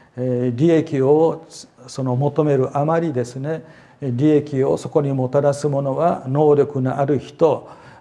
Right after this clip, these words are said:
能力のある人にはたくさんの給料をあげましょう。そしてその人は多くの人たちから称賛を受けるべき人間と、こういうふうな形があってですね、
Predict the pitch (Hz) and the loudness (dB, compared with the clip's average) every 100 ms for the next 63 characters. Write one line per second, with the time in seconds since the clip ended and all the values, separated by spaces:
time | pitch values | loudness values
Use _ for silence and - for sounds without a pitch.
0 | - 156 160 147 147 143 139 139 - 151 | -2 2 4 4 2 0 0 -2 0 -2
1 | 147 165 175 120 - 151 147 135 151 147 | 0 -4 -4 -8 -4 -4 -2 -4 -2 0
2 | - 139 143 151 131 170 180 127 - - | 0 -2 -2 -4 -4 0 2 0 -4 -20
3 | - - - - 160 175 185 185 185 156 | -20 -20 -6 0 0 4 4 4 0 -4
4 | 147 123 139 131 170 - 147 147 147 139 | -4 -2 -2 0 0 2 4 4 2 -4
5 | 123 143 143 - 156 147 165 190 - 147 | -4 -6 -6 -6 -6 -2 0 0 2 0
6 | - 143 127 147 139 131 147 143 139 139 | 2 -2 0 -2 0 -4 -4 -4 -4 -4
7 | 135 - 185 185 - - - - 185 196 | -4 0 0 0 -8 -20 -8 2 4 4
8 | 170 147 180 208 - 147 139 - 147 131 | 2 2 2 0 0 -4 -4 -4 -2 -2
9 | - 151 - 170 127 - 127 160 | -4 -6 -4 -4 -4 -6 -6 -4